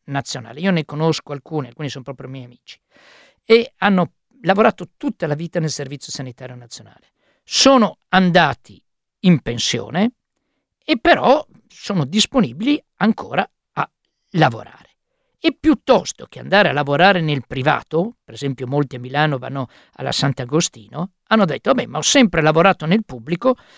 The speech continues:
se posso andare avanti a fare alcune ore nel pubblico, lo faccio volentieri". Ovviamente vengono pagati e poi questo viene tassato, come è normale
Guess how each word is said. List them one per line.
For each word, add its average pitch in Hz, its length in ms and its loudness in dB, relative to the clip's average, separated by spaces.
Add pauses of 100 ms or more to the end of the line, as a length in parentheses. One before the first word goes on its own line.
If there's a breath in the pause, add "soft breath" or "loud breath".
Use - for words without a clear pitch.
(120 soft breath)
se - 180 4
posso 277 320 2
andare 214 300 6
avanti 196 480 2
a 123 40 -8
fare 160 380 0
alcune 208 420 0
ore 151 300 2
nel 233 220 4
pubblico, 151 640 -2 (320)
lo 233 120 2
faccio - 320 -2
volentieri". 135 580 -6 (420)
Ovviamente 156 520 0
vengono 131 400 -8
pagati 190 520 -2
e 381 40 0
poi - 400 -2 (580)
questo - 340 -4
viene 139 340 -8
tassato, - 640 -2
come 113 260 -12
è 117 40 -20
normale 175 600 -2